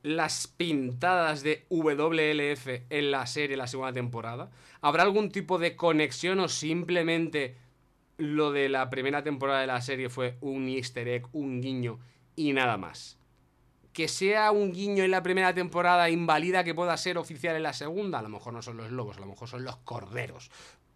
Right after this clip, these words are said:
Pero algo habrá así. Algo habrá así. Dirán, es que había... harán algún comentario de, "Los lobos, sí, teníamos un pequeño grupo situado en Kansas, pero se fueron al oeste porque la presión".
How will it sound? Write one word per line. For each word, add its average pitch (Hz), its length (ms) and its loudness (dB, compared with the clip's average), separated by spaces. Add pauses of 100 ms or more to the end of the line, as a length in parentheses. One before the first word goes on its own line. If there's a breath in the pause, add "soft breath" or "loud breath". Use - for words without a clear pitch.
(160)
Pero 120 360 -2
algo 117 200 -6
habrá 101 140 -12
así. - 160 -20 (1300)
Algo 123 240 -2
habrá 107 140 -8
así. - 180 -16 (460 soft breath)
Dirán, 139 560 4 (540)
es 175 260 2
que 160 160 -6
había... 156 960 2
harán 147 360 0
algún 180 260 2
comentario 160 560 2
de, 143 240 -2 (560 loud breath)
"Los 104 220 -12
lobos, 190 380 -6
sí, 269 200 -2
teníamos 233 420 -2
un 226 180 -4
pequeño 190 600 0
grupo 175 420 0
situado 180 460 0
en 139 100 0
Kansas, 160 400 -4
pero 156 540 -2
se 160 120 -8
fueron 220 240 2
al 160 120 2
oeste 160 340 -2
porque 143 680 -6
la 135 120 -6
presión". 139 580 -6